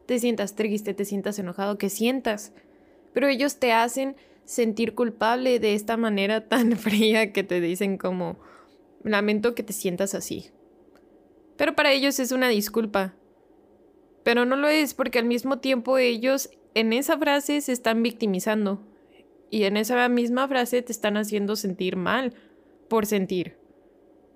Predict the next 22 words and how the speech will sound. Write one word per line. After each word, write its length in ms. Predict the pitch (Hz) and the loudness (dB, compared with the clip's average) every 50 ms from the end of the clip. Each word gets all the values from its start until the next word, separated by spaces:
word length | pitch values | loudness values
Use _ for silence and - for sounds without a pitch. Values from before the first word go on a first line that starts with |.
| _ _ _ _ - - _ _ _ - - - - - | _ _ _ _ -20 -20 _ _ _ -20 -20 -14 -6 -2
Y 120 | 226 240 | -2 -2
bueno, 420 | - - 320 330 311 285 262 - - - _ _ _ _ _ _ _ _ _ _ _ _ _ _ _ _ - _ - _ _ _ _ _ _ _ _ _ _ - | 0 2 0 2 2 0 -2 -2 -4 -8 _ _ _ _ _ _ _ _ _ _ _ _ _ _ _ _ -20 _ -20 _ _ _ _ _ _ _ _ _ _ -6
nunca, 560 | 233 240 247 269 320 349 339 294 - - 294 | -2 0 2 2 2 2 0 0 0 2 2
<laughs> 720 | 262 240 220 233 226 208 - - - - - 349 311 - | 4 4 2 0 -2 -2 -4 -8 -10 -10 -10 -10 -6 0
nunca 460 | 285 285 285 311 294 285 - 302 294 | 4 4 6 6 4 2 2 2 2
va 60 | 311 311 | 4 4
a 40 | |
estar 340 | 330 294 - - 294 311 294 294 | 4 2 2 2 2 4 4 4
mal 360 | 269 277 269 277 277 262 240 | 4 4 4 4 4 2 0
sentir 640 | 262 277 269 262 240 - 262 254 262 262 262 262 | 0 0 0 0 -2 -4 -6 -4 -4 -2 0 2
o, 80 | 247 240 | 2 4
o, 540 | 226 208 180 - 117 208 185 - - - 180 | 4 4 2 2 2 2 0 0 0 0 0
o 60 | 202 | 0
expresar 600 | 202 202 - - 220 226 220 214 226 214 214 214 | -2 -2 -4 -4 -2 -2 0 0 0 0 0 0
cómo 240 | 233 240 247 233 233 | 0 0 0 0 0
te 80 | 208 | -2
sientes. 640 | 202 - 220 233 254 277 262 247 226 226 - - - _ _ _ _ _ _ _ _ _ _ _ _ _ _ _ _ _ _ _ _ - - - | -4 -2 -2 -2 -2 0 -2 -2 -2 -4 -6 -14 -20 _ _ _ _ _ _ _ _ _ _ _ _ _ _ _ _ _ _ _ _ -20 -12 -4
Claro, 320 | - 269 254 214 190 - | 0 2 2 2 2 0
siempre 320 | 190 - 202 196 190 208 202 | -2 -4 -4 -4 -2 -4 -4
y 20 | |
cuando 280 | 202 196 190 196 190 190 | -4 -4 -4 -2 -2 -2
no 360 | 190 185 180 - - 214 | -2 -2 -2 -4 -6 -8